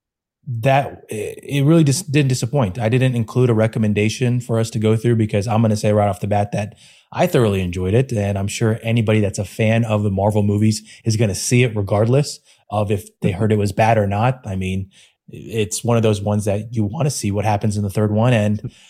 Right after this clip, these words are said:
I think it is also a way for James Gunn to s-,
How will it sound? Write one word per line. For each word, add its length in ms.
I 80
think 300
it 480
is 560
also 460
a 100
way 260
for 460
James 420
Gunn 380
to 80
s-, 240